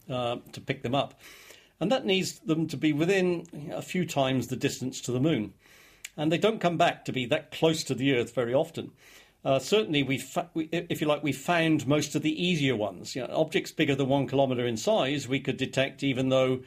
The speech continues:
um, they're out past the orbit of Mars, uh, because they're reflecting enough sunlight back to us such that we can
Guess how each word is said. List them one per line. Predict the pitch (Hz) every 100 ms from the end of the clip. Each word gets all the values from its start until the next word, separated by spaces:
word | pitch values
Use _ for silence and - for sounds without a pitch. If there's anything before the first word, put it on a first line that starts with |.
| - - _ -
um, | 127 135 135 143
they're | 131
out | 127 135 -
past | 131 131 -
the | 135
orbit | 127 123
of | 127
Mars, | 180 117 123 131 - 202
uh, | 127
because | 117 120 135
they're | 139 131
reflecting | 117 165 165 165
enough | 151 135
sunlight | - 151 131 120 -
back | 151 151 -
to | 120
us | 120
such | - - -
that | 135
we | 131
can | 131 135